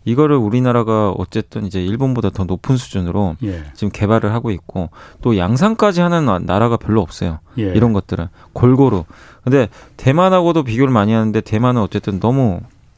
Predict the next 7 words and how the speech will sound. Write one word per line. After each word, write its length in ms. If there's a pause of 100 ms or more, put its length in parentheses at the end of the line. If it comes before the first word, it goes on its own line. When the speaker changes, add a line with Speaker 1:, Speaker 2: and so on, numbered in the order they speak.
(120)
Speaker 1:
반도체에 480
치우쳐져 480
있고, 160
Speaker 2:
음. 340 (280)
Speaker 1:
그다음에 280
일본은 680 (340)
장비, 840